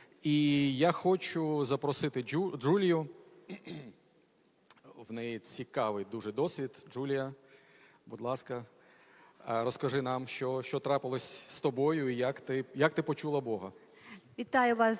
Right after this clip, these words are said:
Speaker 2: дорогі брати і сестри, в цей чудовий суботній день. І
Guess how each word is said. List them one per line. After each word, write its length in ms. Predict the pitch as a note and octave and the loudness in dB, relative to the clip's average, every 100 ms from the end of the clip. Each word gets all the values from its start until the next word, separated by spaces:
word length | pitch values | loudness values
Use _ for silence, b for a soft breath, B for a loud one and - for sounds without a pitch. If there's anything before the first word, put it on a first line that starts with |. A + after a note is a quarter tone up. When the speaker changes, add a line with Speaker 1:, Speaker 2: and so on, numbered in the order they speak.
| G3 | 0
Speaker 2:
дорогі 240 | A3+ A3 | 0 2
брати 280 | A3 A3 G#3+ | 0 0 0
і 60 | A3+ | 0
сестри, 400 | - D#4 - B3 | 4 4 4 -4
в 60 | |
цей 240 | - A3 A3 | 2 0 2
чудовий 440 | - G3 G#3+ G#3 | -4 2 4 4
суботній 560 | G3+ G3 G3 G3 G3+ F#3+ | 2 0 2 0 -2 0
день. 380 | A3+ C#4+ D4 D#4 B B E4+ C4+ - | 2 2 0 -4 B B -12 -12 0
І 260 | C#4+ C#4+ | 4 4